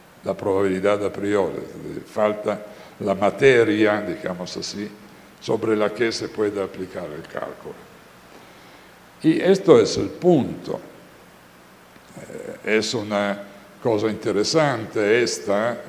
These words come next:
eh, pero no, no llega a una, eh, respuesta general.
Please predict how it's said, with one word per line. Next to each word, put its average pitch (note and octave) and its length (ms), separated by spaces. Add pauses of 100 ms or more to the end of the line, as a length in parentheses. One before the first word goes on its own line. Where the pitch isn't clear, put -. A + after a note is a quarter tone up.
(140)
eh, F2+ 480 (100)
pero C#3+ 720 (1300)
no, A2 140
no A2+ 180
llega G#2+ 720
a F#2+ 100
una, F#2+ 460
eh, E2+ 320
respuesta F#2 800 (1300)
general. G#2 600